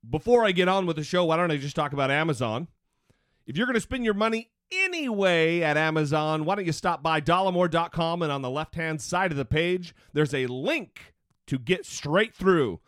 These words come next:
to Amazon to spend all of that money that you were gonna spend there. Every little bit from every purchase goes a long way towards supporting your favorite show filled with news.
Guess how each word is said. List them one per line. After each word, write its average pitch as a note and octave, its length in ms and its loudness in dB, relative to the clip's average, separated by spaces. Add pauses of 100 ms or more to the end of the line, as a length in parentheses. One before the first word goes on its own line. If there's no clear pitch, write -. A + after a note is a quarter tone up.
(300)
to D#3+ 180 -6
Amazon D#3 480 0
to C3+ 80 -10
spend D#3 420 -4 (140)
all A3+ 240 2
of F#3+ 100 0
that D3+ 160 -2
money B2+ 380 -4 (320)
that C3+ 120 -4
you C3+ 140 -2
were C3+ 100 0
gonna F3 220 2
spend A#2+ 300 -8
there. E2+ 220 -12 (400)
Every G3 240 0
little G3+ 260 2
bit F#3+ 340 -4
from C3+ 260 -8
every D#3 240 0
purchase D#3 400 -6
goes C3 360 -4
a B2 80 -2
long G3+ 440 0
way C#3 300 0 (280)
towards C3+ 240 -4
supporting C3+ 460 -4
your B2 140 -2
favorite E3+ 400 0
show D#3+ 220 -2
filled C3 280 -6
with D#3 160 -6
news. B3 1300 -4